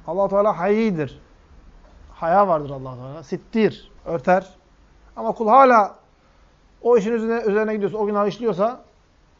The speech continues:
Allah Teala o, o gün o kimseden ne yapar? Bir gün perdeyi açar. Bir de bakmış ki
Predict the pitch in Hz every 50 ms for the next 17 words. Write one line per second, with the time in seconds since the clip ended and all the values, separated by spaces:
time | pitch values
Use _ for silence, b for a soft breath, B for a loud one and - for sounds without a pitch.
0 | _ _ _ _ - 190 196 202 196 - 196 185 185 - - - 202 202 - 214
1 | 196 190 185 180 - - - _ - 233 208 - 208 170 - 180 170 170 196 190
2 | 175 170 170 175 190 175 170 143 147 165 175 165 170 180 214 233 185 - _ _
3 | _ _ _ _ _ _ _ _ _ _ _ - - 156 - - 143 139 156 185
4 | 196 180 185 170 175 175 202 190 - - 202 202 240